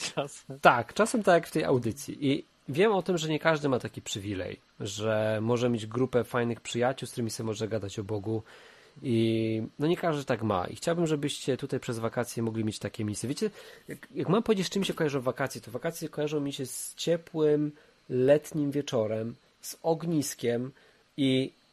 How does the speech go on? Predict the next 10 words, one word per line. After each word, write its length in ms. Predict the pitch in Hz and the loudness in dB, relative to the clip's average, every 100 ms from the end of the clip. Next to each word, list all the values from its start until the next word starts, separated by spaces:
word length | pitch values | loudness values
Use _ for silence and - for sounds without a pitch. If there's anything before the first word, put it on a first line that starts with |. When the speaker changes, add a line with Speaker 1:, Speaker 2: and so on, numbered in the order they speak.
| _ | _
Speaker 2:
grupką 480 | 139 123 202 208 196 | -8 2 2 2 0
ludzi 280 | 156 160 147 | 0 0 2
dookoła 280 | 135 - 131 | 0 2 -2
tego 220 | 135 123 | 0 2
ogniska, 540 | 123 120 117 - 147 156 | 2 0 -2 0 0 0
która 340 | - 127 123 | 0 2 2
pije 280 | - 165 147 | 0 -2 -2
sobie 180 | 139 117 | -2 -2
wino, 320 | 135 147 120 | 2 2 2
piwo 440 | - 143 135 131 | -2 2 4 4